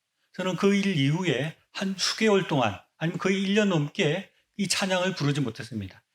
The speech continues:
이 찬양, 이 구절을 부를 때마다 눈물이 쏟아졌기 때문에 그렇습니다. 이렇게 믿는 사람들은 예수님과 개인적으로 만나는, 다시 말하면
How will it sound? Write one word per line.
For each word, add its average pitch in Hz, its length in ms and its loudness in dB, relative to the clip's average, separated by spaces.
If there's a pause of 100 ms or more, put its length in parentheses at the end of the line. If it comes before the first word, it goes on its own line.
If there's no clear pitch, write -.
(120)
이 190 100 -2
찬양, 190 420 2
이 208 100 0
구절을 202 340 -4
부를 220 240 -2
때마다 165 560 2
눈물이 156 300 2
쏟아졌기 147 500 -4
때문에 110 480 -4
그렇습니다. 104 400 -16 (1300)
이렇게 160 540 0 (100)
믿는 151 220 4
사람들은 147 600 2 (300)
예수님과 170 600 2
개인적으로 175 540 0
만나는, 120 480 0 (220)
다시 139 200 0
말하면 147 540 2